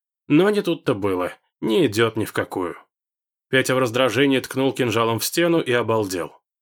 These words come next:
Лезвие практически без усилий вошло в камень по самую рукоятку. Следующие десять минут Петя потратил на то, чтобы отскрести немного каменной крошки в незаметных местах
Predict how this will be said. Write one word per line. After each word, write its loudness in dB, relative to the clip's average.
Лезвие 4
практически 0
без 4
усилий 2
вошло 0
в -10
камень 0
по 0
самую 0
рукоятку. -4
Следующие 2
десять -2
минут 0
Петя 2
потратил 0
на 2
то, -2
чтобы 0
отскрести -2
немного 0
каменной 0
крошки 0
в -2
незаметных -2
местах -2